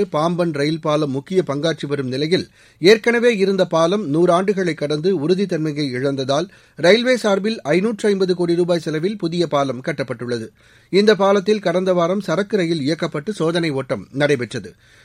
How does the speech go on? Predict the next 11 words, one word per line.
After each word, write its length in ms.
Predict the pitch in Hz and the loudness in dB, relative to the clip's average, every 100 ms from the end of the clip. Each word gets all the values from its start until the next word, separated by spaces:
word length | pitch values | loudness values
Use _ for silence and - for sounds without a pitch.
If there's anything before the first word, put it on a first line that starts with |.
| _ | _
மின்சாரத்தில் 580 | 175 202 214 202 202 170 | 0 4 4 4 2 2
இயங்கும் 320 | 175 180 156 | 2 2 0
ரயில்களை 420 | 156 185 175 165 | 0 0 0 -2
இயக்குவதற்காக 840 | 135 160 160 160 147 - 135 143 202 202 _ _ | 0 -2 -4 -4 -2 -2 -2 0 -4 -6 _ _
தற்போது 380 | 180 196 233 208 | 2 4 4 4
பாலத்தில் 520 | 180 175 220 220 226 226 | 4 2 2 0 -4 -4
உயர் 320 | 139 185 240 190 | -2 2 4 4
மின்னழுத்த 440 | 175 202 196 190 | 2 2 2 -2
கம்பிகளை 500 | 190 165 175 175 170 160 117 | -4 -2 -2 0 -2 -2 -4
இணைக்கும் 460 | 143 202 208 214 170 | 0 0 0 -2 -2
பணியும் 380 | 156 170 151 | -2 0 -2